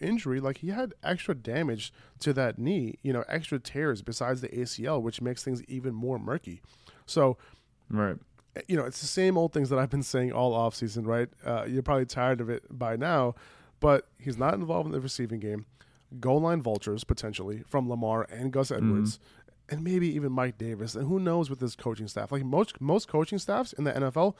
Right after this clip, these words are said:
Speaker 1: would never do that, <laughs> right? Right? Like, they would never
Speaker 2: Right.
Speaker 1: put Mike Davis on the goal line over guys like, you know, J K Dobbins. But this coaching staff, like,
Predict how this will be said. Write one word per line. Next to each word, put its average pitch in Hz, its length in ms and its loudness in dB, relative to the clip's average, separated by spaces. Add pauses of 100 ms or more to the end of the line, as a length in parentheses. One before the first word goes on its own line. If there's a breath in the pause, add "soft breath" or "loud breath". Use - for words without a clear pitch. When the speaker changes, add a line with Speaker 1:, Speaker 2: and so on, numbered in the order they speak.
(180 soft breath)
Speaker 1:
would 143 180 2
never 139 320 2
do 110 220 -6
that, 85 160 -10 (240)
<laughs> - 280 -8
right? 151 160 2
Right? 147 180 4
Like, 147 260 4 (260 loud breath)
they 160 100 2
would 170 200 6
never 202 160 8
Speaker 2:
Right. 170 100 8
Speaker 1:
put 151 160 2
Mike 147 220 4
Davis 135 320 4
on 135 180 2
the 135 60 0
goal 131 220 0
line 117 320 -2
over 135 240 0
guys 123 340 0
like, 110 160 -2 (320 loud breath)
you 139 80 0
know, 123 100 2
J 113 220 0
K 107 140 -4
Dobbins. 104 340 -4
But 110 160 -6
this 151 160 0
coaching 185 320 0
staff, 240 420 0
like, 131 160 2